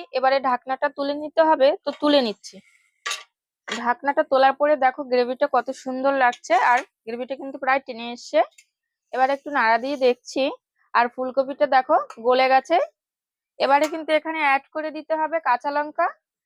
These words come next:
তো আমি এখানে চারটে কাঁচা লঙ্কা নিয়ে নিয়েছি, এটা দিয়ে দিচ্ছি। এবারে দিয়ে দিতে হবে ধনে পাতা কুচি। এখানে আমি একটা ছোট বাটির হাফ বাটি ধনে পাতা কুচি দিয়ে দিচ্ছি।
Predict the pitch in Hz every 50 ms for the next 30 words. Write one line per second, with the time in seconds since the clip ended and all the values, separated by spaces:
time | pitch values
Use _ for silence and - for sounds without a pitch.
0 | _ _ _ _ 277 277 269 269 269 262 254 - 277 277 277 - 269 247 240 -
1 | - 277 - 254 247 - 269 262 262 277 285 - 311 320 339 349 359 359 349 320
2 | - - 302 339 494 _ _ _ _ 240 240 302 311 269 247 233 214 196 185 185
3 | - _ _ _ 185 208 _ _ _ _ _ _ _ _ _ _ _ _ _ _
4 | _ _ _ _ _ _ _ _ _ - 240 262 262 277 285 254 262 285 285 285
5 | 294 294 285 302 294 285 302 269 247 269 262 269 262 - 277 269 294 294 - 302
6 | 294 - - 359 587 - _ _ _ _ _ _ _ _ _ _ _ _ _ _
7 | _ _ - 247 - 277 285 294 294 294 294 294 294 294 - 294 - - 294 -
8 | 294 285 285 277 269 311 320 294 262 240 240 233 226 262 262 - 302 269 277 269
9 | 277 269 - 285 277 - 302 302 - 359 - 339 349 262 254 240 220 190 196 190
10 | - _ - -